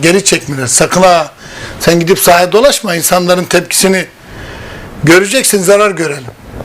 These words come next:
Çalışan yok. İsmini bilen yok. Öbürü,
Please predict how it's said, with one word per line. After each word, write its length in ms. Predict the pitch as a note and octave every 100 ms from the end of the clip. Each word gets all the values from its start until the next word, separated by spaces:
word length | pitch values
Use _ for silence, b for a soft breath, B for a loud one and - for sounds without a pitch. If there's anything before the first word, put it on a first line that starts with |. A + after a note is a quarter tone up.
| -
Çalışan 440 | - G3 F#3+ A#3
yok. 180 | B3 A#3+ - - - - -
İsmini 440 | B3 A3 D4 D4
bilen 280 | D4+ D4+ D4
yok. 160 | A3+ - - - - - - - - - - - - - - - - - - - - - - - - -
Öbürü, 560 | A#3 A#3 A#3 A3+ A#3